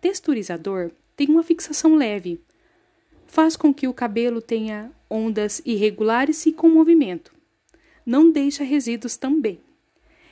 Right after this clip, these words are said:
Ele está trinta e três e noventa e nove. O fluido para Babyliss reduz o frizz, tem alta fixação e mantém o Babyliss por até cinco horas.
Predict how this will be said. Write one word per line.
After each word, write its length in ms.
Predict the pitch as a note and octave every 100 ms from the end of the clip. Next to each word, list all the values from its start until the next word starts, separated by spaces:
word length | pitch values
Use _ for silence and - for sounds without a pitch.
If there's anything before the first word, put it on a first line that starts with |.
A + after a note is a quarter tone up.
| _
Ele 240 | - C4 A3
está 320 | G3+ A#3 G#3
trinta 360 | - C#4+ D#4+ D#4+
e 80 |
três 260 | C#4+ C4 B3+
e 60 | C4+
noventa 300 | C4 C4 C#4
e 80 |
nove. 340 | B3 D3+ D3 _ _ _ _ _ _ _ _ _ -
O 120 | E4+
fluido 520 | - F#4+ D#4 D4 F4+
para 280 | - D4+ A#3
Babyliss 920 | F#3+ A#3+ A#3+ G#3+ F3 G3 F#3+ - - _ _ _ _ _
reduz 600 | G#3 C4 G#3+ C#4+ F4 C#4+
o 60 |
frizz, 600 | - - F3+ F#3+ A3 - - _ _ -
tem 280 | A3 F3+
alta 260 | F3 C#4+ D#4+
fixação 680 | D#4 - - A3 - F#3+ A3+ - _ _ _
e 140 | G#4+ A#4
mantém 460 | A#4 E4+ C4+ D4
o 40 | D#4
Babyliss 560 | B3+ A3 A3+ G#3 A#3+
por 240 | - C#4+ C4
até 300 | B3+ C4+ C4
cinco 680 | - - - D4 E4+ - E4
horas. 560 | G3+ E3 - - -